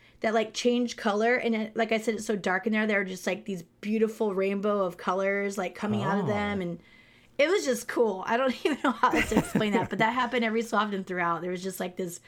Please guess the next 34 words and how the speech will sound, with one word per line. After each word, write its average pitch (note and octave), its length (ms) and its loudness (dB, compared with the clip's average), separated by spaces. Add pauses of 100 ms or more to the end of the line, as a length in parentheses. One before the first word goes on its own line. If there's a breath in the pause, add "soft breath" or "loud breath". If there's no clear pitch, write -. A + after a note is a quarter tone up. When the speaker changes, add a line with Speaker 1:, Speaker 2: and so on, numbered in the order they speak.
(380 loud breath)
Speaker 1:
cool A#3+ 220 4
effect G#3+ 580 -2
going F#3+ 280 0
on F#3 140 0
that F3+ 100 -2
was F#3+ 160 -4
just, G3 140 -4
like, A3 240 -2
extra. F3 480 -6
It G3+ 80 -4
wasn't A3 360 0 (840 soft breath)
anything A#3+ 680 0 (240)
that G#3 240 0
was, G3+ 180 -2
like, F3+ 160 -2 (640)
Disney G#3 300 0
one G3+ 140 -2
hundred G3+ 260 -2
related. A3 400 2
It G#3+ 80 0
was F3+ 160 -2
just F3+ 160 -6
part F#3+ 220 -4
of F#3+ 60 -4
the F3 100 0
exhibit F3 320 -4
to F3 100 -6
make E3 160 -6
it - 80 -10
look F3 220 -10
really F#3 380 -10
nice. F3+ 540 -8 (100)
So, E3+ 180 -2
Speaker 2:
Wow. A2 520 -6